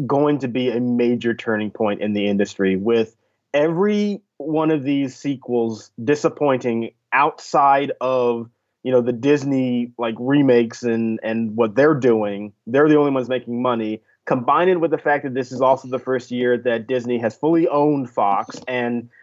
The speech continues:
this rumor going around that if Ad Astra and Ford v Ferrari doesn't do well, then they're gonna start pulling back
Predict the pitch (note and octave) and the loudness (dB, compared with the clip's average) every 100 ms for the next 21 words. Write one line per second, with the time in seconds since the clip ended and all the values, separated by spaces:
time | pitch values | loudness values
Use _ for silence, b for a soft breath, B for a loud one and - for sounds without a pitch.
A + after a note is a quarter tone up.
0 | b C3+ B2 B2 D3+ D3+ C3+ C#3 C3+ B2+ | b 0 2 2 2 2 2 0 2 0
1 | B2+ B2 B2 B2 A#2+ A#2 A#2 B2 A#2 - | 0 0 -2 -2 0 -2 -2 -2 -2 -4
2 | B2+ C3 C3 C3+ - C3+ B2 A#2+ A#2+ A#2 | -2 2 2 0 -2 2 2 2 -2 -4
3 | A#2 A2+ A2+ C3+ B2+ C3 - B2+ D3 D3 | -4 -4 -2 0 0 0 0 2 4 2
4 | C3+ A#2+ B2+ B2 A#2+ A#2+ A#2 D#3 E3+ D#3+ | 0 0 0 0 -4 -6 -2 0 2 2
5 | D3+ D3+ D3 D3+ _ _ - B2 C3 B2+ | 2 0 -2 -4 _ _ -4 2 4 4
6 | B2+ A#2 C3 B2+ B2 A2+ - C3 A#2+ G#2 | 2 2 2 2 0 -4 -4 -2 -2 -4
7 | - C#3 C3 B2 B2+ B2 A#2+ | -6 -4 -4 -2 0 0 -2